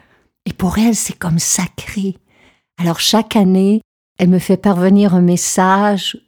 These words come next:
pour me rappeler de me sentir coupable d'avoir oublié sa fête. Et elle le fait avec un humour qui est décapant.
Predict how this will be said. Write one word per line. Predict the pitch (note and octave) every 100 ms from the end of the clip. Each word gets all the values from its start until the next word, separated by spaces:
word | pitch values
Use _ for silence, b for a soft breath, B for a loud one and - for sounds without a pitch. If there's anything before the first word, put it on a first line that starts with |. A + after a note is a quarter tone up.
| _ _
pour | G3+ F3+
me | F3+ F3+
rappeler | E3 - F#3+ - E3+ F#3 F#3+ G3 F#3+ F3+ b b b -
de |
me | F3 E3+
sentir | - G3+ - - G3 -
coupable | - A3+ - F3+ G3+ G3+ F#3+ F3 F3 E3+
d'avoir | F3+ E3+ F3+ F3+ F3 - B3
oublié | A#3 A3 F3+ G3+ G#3 F#3+ F#3+ G3+ A#3 A3+ G#3 G3
sa | - - F3 F3+
fête. | - G3+ G3+ G3 F3+ - B B B B
Et | G#3
elle | F#3+ F#3
le | F#3
fait | - A3
avec | F#3+ F3 -
un | F3 F3
humour | F#3 F#3 G3 G3
qui | - - D3+
est |
décapant. | D3 F#3+ F#3+ F3+ D#3+ - E3 E3+